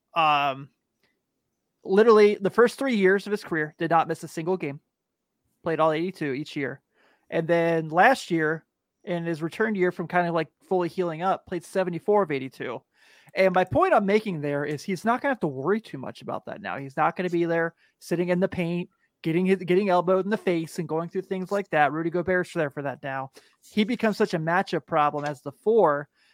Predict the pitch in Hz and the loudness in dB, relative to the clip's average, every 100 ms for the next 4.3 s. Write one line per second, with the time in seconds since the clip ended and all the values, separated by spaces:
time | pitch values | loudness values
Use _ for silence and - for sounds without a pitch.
0 | - 190 233 208 196 180 - 147 - 143 | -2 4 4 4 -4 -6 -4 -8 -6 -6
1 | 147 - 156 156 151 147 - 190 - 180 | -6 -6 -4 -4 -6 -12 -6 -6 -4 -10
2 | - 180 175 165 _ _ - 175 196 185 | -4 0 2 0 _ _ -2 2 4 2
3 | - 180 180 165 151 156 175 - 170 147 | 0 0 0 -2 -6 -6 -6 -4 0 2
4 | 151 - - | 0 -6 -20